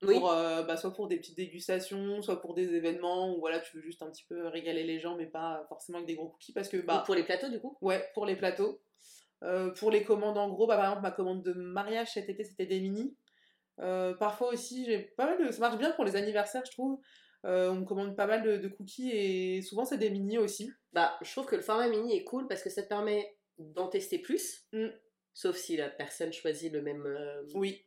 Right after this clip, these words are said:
Speaker 1: le
Speaker 2: c'est
Speaker 1: même
Speaker 2: ça.
Speaker 1: goût. Mais si tu choisis plusieurs goûts, ça permet d'en tester plus et de ne pas arriver justement à ce mal de ventre en disant, « Eh non, j'aurais pas dû manger celui-ci. »
Speaker 2: C'est
Speaker 1: Parce
Speaker 2: ça.
Speaker 1: qu'au final, bah, le format est beaucoup plus petit, donc c'est beaucoup plus, euh, digeste, entre guillemets.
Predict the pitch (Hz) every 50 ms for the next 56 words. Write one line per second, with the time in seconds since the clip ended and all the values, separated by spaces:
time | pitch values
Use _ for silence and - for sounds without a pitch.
0 | - 165 165 160 160 160 156 160 175 - 240 330 - - - - - - - -
1 | 175 170 - 247 233 - 208 202 - 202 190 185 190 190 - - 208 185 185 185
2 | 170 170 175 240 302 294 233 - 190 180 - - 202 202 202 170 160 - 170 -
3 | - 175 - - - - 233 190 170 170 165 165 165 - _ - 233 247 262 -
4 | - - _ _ _ - 190 202 196 196 214 240 254 202 208 208 - 226 208 226
5 | 247 - 190 180 - - 208 185 - 190 196 214 214 208 214 185 196 214 214 214
6 | 208 185 196 196 190 - - 185 185 185 190 190 180 185 175 180 185 180 180 180
7 | - 220 208 190 208 202 196 190 185 185 185 - 202 180 185 180 - - 190 180
8 | - - - - 214 220 214 180 175 190 185 190 - - - 190 190 208 233 240
9 | 202 170 147 147 151 160 165 - - 185 185 190 175 175 185 185 208 202 - -
10 | - - 233 220 180 175 - - 165 156 - - 160 165 160 - 190 180 - -
11 | - 190 190 185 165 151 147 147 147 160 170 170 165 208 214 - - - 160 -
12 | - 165 156 151 147 143